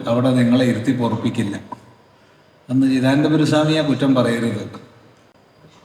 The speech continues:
ഉപാസനയ്ക്കായിക്കൊണ്ട് തപസ്സിനായിക്കൊണ്ടൊക്കെ അനാദികാലമായി വാനപ്രസ്ഥത്തെ സ്വീകരിച്ചവരാ നമ്മൾ.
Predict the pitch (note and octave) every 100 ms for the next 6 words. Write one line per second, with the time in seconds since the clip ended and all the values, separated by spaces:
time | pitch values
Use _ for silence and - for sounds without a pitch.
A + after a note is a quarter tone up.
0 | _ B2+ C3 C3 B2 D3 D3 D3+ C#3 C3+
1 | B2+ C#3 C3+ C3 C#3 - - - - -
2 | - _ _ - _ _ _ _ _ -
3 | B2+ C#3 - D#3 C#3+ C#3+ C#3 C#3+ C#3 C#3
4 | C#3+ D3+ - - - - - _ _ _
5 | _ _ _ _ _ _ - _ _ _
6 | _ C3 C3+ C#3+ D#3 E3+ D3 C#3+ D3 D3+
7 | C#3+ C3+ C#3 C#3+ C#3 - - - - -
8 | - _ _ _ A#2+ B2 B2+ C#3+ - C#3+
9 | - D3+ D3 D3 - B2 B2 C#3 C#3 C#3
10 | C3 B2+ B2+ B2 A2 A2+ A2